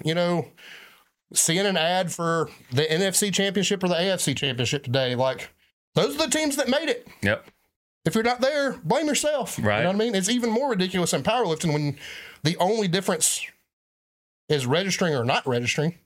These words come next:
Speaker 2: At least as far
Speaker 1: You know
Speaker 2: as
Speaker 1: what I
Speaker 2: they are
Speaker 1: mean?
Speaker 2: concerned,
Speaker 1: It's like,
Speaker 2: as the
Speaker 1: yeah,
Speaker 2: pros.
Speaker 1: because all, all three of those ladies are qualified.
Speaker 2: Yeah.
Speaker 1: Like, so, you know, they can be there if they wanna be there.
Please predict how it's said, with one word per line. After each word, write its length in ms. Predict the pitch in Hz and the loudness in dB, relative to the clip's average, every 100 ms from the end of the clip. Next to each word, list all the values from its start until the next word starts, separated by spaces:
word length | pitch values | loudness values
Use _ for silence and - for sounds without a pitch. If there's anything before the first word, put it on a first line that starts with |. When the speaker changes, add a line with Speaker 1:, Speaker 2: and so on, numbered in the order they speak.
| - - | -6 -2
Speaker 2:
At 140 | 123 | 0
least 200 | 123 117 | 0 0
as 100 | 110 | 0
far 200 | 120 107 | 2 2
Speaker 1:
You 60 | 104 | 2
know 60 | |
Speaker 2:
as 60 | 165 | 0
Speaker 1:
what 60 | 110 | 0
I 20 | |
Speaker 2:
they 60 | 107 | 0
are 60 | 92 | 0
Speaker 1:
mean? 80 | |
Speaker 2:
concerned, 280 | 202 190 185 | 0 0 2
Speaker 1:
It's 100 | 170 | 2
like, 80 | 165 | 0
Speaker 2:
as 40 | 170 | 0
the 60 | |
Speaker 1:
yeah, 100 | 180 | 0
Speaker 2:
pros. 100 | 185 185 | 2 0
Speaker 1:
because 220 | 165 131 | 0 0
all, 320 | 151 208 196 | 0 0 0
all 200 | 143 160 220 | 0 0 0
three 180 | 190 | 0
of 60 | 240 | 0
those 180 | 147 135 | 0 0
ladies 220 | 147 123 | -2 -2
are 60 | 110 | -2
qualified. 580 | - 202 143 123 151 | 0 0 0 0 0
Speaker 2:
Yeah. 140 | 101 82 - _ _ _ - | 0 -2 -10 _ _ _ -2
Speaker 1:
Like, 200 | 131 135 | -2 0
so, 260 | 156 147 131 - | 0 0 -2 -2
you 120 | 135 | 0
know, 160 | 151 233 | 0 0
they 120 | 147 | 0
can 100 | 135 | 0
be 100 | 143 | 0
there 120 | 156 139 | 0 0
if 80 | |
they 80 | 123 | 0
wanna 200 | 117 240 | 0 0
be 120 | 147 | 0
there. 280 | 117 117 160 | 0 0 -2